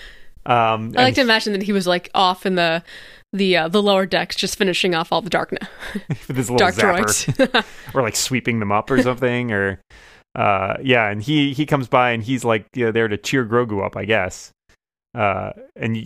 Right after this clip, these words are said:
Speaker 1: again, you made the point while we were watching it that, like, it's p-, not
Speaker 2: Is
Speaker 1: entirely un-, impossible that they knew each other if Grogu was trained at the temple on Coruscant and,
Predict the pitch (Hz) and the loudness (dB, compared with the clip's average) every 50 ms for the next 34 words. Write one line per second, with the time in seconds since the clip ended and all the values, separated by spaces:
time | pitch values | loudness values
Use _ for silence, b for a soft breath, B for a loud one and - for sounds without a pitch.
0 | - 139 117 123 127 123 113 113 120 120 120 113 113 101 120 120 113 107 107 104 | -2 0 2 2 2 2 0 -2 0 0 0 0 0 0 0 0 2 0 0 0
1 | 104 104 107 110 - - 113 104 101 - 113 101 101 101 95 - 131 - - - | 0 0 0 -2 -2 -2 -2 -2 -2 -2 -2 -2 -2 -2 -2 -4 -8 -10 -12 -16
2 | - - b b b b _ _ _ - - - - 135 180 254 277 247 170 165 | -18 -20 b b b b _ _ _ -20 -18 -8 -2 0 2 2 2 0 2 2
3 | 190 226 233 214 196 185 175 160 160 180 180 190 156 143 143 170 170 - 180 151 | 2 4 4 4 2 2 2 0 -2 -2 0 -2 0 2 2 2 2 2 0 -2
4 | 139 127 120 127 - 139 135 127 127 175 247 240 147 - - 117 104 98 104 110 | 0 0 0 2 2 2 2 2 0 0 0 0 -2 -2 -2 0 0 2 2 0
5 | 117 - - 127 120 117 - - 131 117 104 120 127 127 123 131 117 110 117 - | 0 -2 0 0 0 0 0 -4 -12 -6 -2 0 0 0 0 -2 -2 -2 -4 -4
6 | - - - - 131 123 120 113 120 - - - 127 117 - 113 101 101 - - | -6 -12 -6 -2 0 0 0 -2 -4 -6 -2 -2 -2 -2 0 -2 -4 -4 -2 -2
7 | 151 139 120 - 113 92 92 104 - - - 123 113 104 101 98 98 98 98 - | -2 -2 0 -2 -4 -4 -4 -6 -6 -10 -6 -4 -2 0 0 -2 -2 -6 -8 -8
8 | - | -14